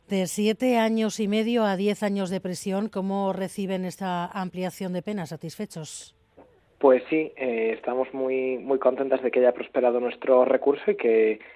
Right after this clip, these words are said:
Speaker 2: se reconozca que la violencia que se cometió contra la víctima, pues, tiene la gravedad de, de ser considerada una tentativa de asesinato y no solo una tentativa de homicidio por la forma en la que se produjo.
Speaker 1: La audiencia de Vizcaya habla de tentativa de homicidio, el Superior de Justicia lo ele-, lo ha elevado ahora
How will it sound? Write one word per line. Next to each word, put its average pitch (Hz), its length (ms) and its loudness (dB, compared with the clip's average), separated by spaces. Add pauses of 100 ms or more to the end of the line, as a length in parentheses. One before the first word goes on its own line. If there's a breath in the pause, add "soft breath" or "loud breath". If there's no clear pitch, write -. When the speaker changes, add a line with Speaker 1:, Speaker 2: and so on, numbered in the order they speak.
(160)
Speaker 2:
se 127 80 -6
reconozca 113 720 -4
que 120 80 -6
la 104 140 -2
violencia 107 380 -4
que 113 80 -6
se 123 100 -10
cometió 110 340 -8
contra 113 220 -6
la 110 140 2
víctima, 120 400 -4
pues, 113 220 -6 (460 loud breath)
tiene 113 200 0
la 113 80 4
gravedad 110 500 0 (220)
de, 117 420 2
de 101 120 -4
ser 110 120 -10
considerada 110 500 -6
una 117 120 -6
tentativa 107 480 -4
de 92 60 -10
asesinato - 680 -12
y - 80 -16
no 196 140 -14
solo - 180 -12
una - 140 -14
tentativa 92 420 -12
de 90 80 -14
homicidio 107 420 -8
por 117 120 -6
la 101 100 -4
forma - 220 -12
en 95 40 -10
la 95 60 -12
que - 80 -16
se - 80 -18
produjo. - 500 -16 (320 soft breath)
Speaker 1:
La 180 120 -4
audiencia 196 500 -2
de 185 140 -2
Vizcaya 185 380 -4
habla 180 160 -2
de 160 360 -2
tentativa 170 400 -6
de 175 80 -2
homicidio, 165 560 -4
el 170 80 -4
Superior 160 380 -6
de 180 80 -4
Justicia 170 440 -8
lo 156 120 -6
ele-, 156 200 -6
lo 180 120 -4
ha 175 60 0
elevado 160 340 -6
ahora 156 320 -4